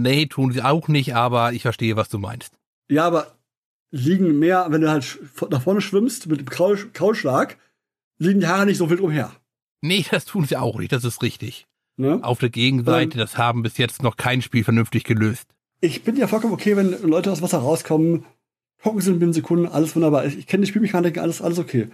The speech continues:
Speaker 2: Aber dass die Haare immer so rumgeflogen sind bei jeder Szene, so, nein, die Haare fliegen nicht so rum. Das ist falsch.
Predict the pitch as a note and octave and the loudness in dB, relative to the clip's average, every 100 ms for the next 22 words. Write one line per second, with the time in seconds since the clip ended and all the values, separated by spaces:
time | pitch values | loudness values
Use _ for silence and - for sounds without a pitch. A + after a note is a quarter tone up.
0 | - _ C#3 D#3 - C3 G3 G3+ E3+ D#3 | -16 _ 0 0 0 0 0 2 2 2
1 | C3 G#3+ G3+ A#3 - C3+ C#3 B2 D3+ D#3 | 4 2 4 2 2 2 2 2 0 2
2 | F3+ F3+ - C3 B2 - - _ - D#3 | 0 2 2 2 2 -4 -14 _ -6 -2
3 | D3+ D#3+ F#3 C#3+ D3 C#3 D#3+ F#3 - F#3 | 0 2 0 0 -4 -4 -2 -2 -2 -2
4 | F#3+ F3+ - F3 G#3+ - - _ _ - | 0 0 0 0 0 -2 -12 _ _ -6
5 | C#3+ E3 - G3+ C3 - | -4 -4 0 0 0 -8